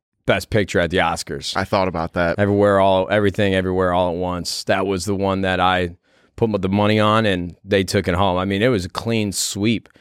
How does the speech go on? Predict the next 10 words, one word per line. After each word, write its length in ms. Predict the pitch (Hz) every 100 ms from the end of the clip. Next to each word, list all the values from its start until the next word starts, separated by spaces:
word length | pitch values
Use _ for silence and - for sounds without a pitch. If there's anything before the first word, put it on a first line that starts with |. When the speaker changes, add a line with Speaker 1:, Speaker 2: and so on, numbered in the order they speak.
| _ - - _
Speaker 1:
The 120 | 101
Speaker 2:
Yeah, 100 | 98 95
Speaker 1:
supporting 500 | - 107 127 127 123
Speaker 2:
seven. 80 |
Speaker 1:
actors, 920 | 123 123 117 117 113 110 107 92 - 92
everything, 760 | 73 104 120 104 87 85 80 85
the, 340 | 87 87 85 82 -
uh, 80 | 95
best 340 | 104 117 -
editing. 560 | - 113 113 113 110 107